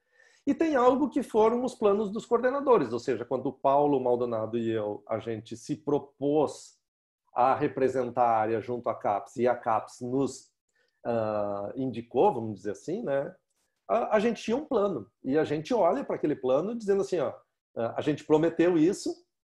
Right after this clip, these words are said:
então vamos ver se a gente tá cumprindo o que a gente prometeu, né? A gente não pode ser que nem os políticos, que prometem e depois esquecem aquilo que prometeram.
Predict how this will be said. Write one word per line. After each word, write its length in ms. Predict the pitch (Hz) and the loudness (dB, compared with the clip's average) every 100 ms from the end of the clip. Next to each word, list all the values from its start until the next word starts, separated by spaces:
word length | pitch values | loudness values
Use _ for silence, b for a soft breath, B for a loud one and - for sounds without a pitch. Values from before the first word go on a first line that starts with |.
| _ | _
então 300 | 151 156 156 | -4 0 0
vamos 320 | 147 160 226 | 2 0 0
ver 140 | 160 175 | 0 0
se 80 | |
a 40 | 214 | -2
gente 200 | 208 - | -4 -4
tá 100 | 214 | -4
cumprindo 420 | 262 240 180 185 | -4 0 0 0
o 40 | |
que 80 | 190 | -2
a 40 | 190 | -2
gente 180 | 202 | -4
prometeu, 420 | - 214 - 185 110 | -8 -12 -4 -4 -4
né? 120 | 104 | -6
A 60 | |
gente 180 | 104 113 | -8 -6
não 120 | 135 | -6
pode 240 | 131 131 131 | 0 0 2
ser 80 | 160 | -4
que 80 | |
nem 120 | 165 170 | -2 -4
os 120 | 170 | -4
políticos, 500 | 247 208 165 - - | -6 -4 -4 -8 -20
que 140 | - | -14
prometem 520 | - 135 127 131 175 | -2 0 2 0 0
e 40 | 175 | 0
depois 320 | 185 175 170 | 0 0 0
esquecem 480 | 196 - 156 156 185 | 0 0 0 0 -6
aquilo 280 | 175 175 170 | -2 -4 -2
que 80 | |
prometeram. 540 | 196 190 196 190 131 | -4 -2 -2 2 2